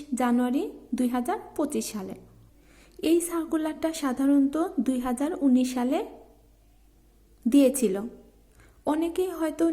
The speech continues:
নির্বাচন কমিশনে পরীক্ষার তারিখ প্রকাশিত হয়েছে, এটা দেখেই আপনারা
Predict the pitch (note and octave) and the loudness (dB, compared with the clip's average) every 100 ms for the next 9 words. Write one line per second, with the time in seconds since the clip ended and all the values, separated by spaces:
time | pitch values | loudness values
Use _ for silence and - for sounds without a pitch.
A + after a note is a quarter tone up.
0 | D4+ D4 D4 D4 D4+ D4+ D#4 E4 - - | 2 2 2 0 -2 -4 -6 -8 -14 -4
1 | C#4+ C4+ C#4 D4 C#4+ D4 D4+ - - - | 2 4 4 2 2 2 -2 -8 -16 -20
2 | - _ _ - _ - D4+ D4 D#4 D4 | -20 _ _ -20 _ -2 0 0 -4 -4
3 | D4 D4 D4 - D4 D4 C#4+ C4+ A#3 G#3+ | -2 -2 -4 -4 -4 -4 -4 -4 -2 -2
4 | G#3+ C#4 G4 - - _ _ _ - - | -2 -6 -6 -10 -20 _ _ _ -20 -4
5 | E4 E4 C#4+ C#4+ D4 E4+ G#4+ - - C#4+ | 0 2 2 0 0 -2 -2 -8 0 2
6 | C#4+ | 2